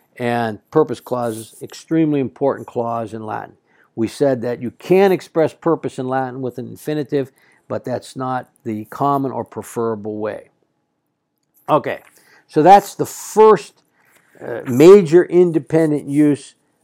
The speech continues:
of the subjunctive, uh, that Collins, uh, has, uh, presented to us.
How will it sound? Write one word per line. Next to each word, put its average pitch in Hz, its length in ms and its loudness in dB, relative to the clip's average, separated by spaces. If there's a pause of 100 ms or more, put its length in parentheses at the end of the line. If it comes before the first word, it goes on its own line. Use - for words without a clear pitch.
of 139 420 2
the 127 120 -2
subjunctive, 120 840 -4 (400)
uh, 113 720 -2
that 117 340 -4
Collins, 127 600 -2 (360)
uh, 113 380 -4
has, 117 520 -4
uh, 117 360 -10
presented 107 580 -4
to - 140 -8
us. - 240 -20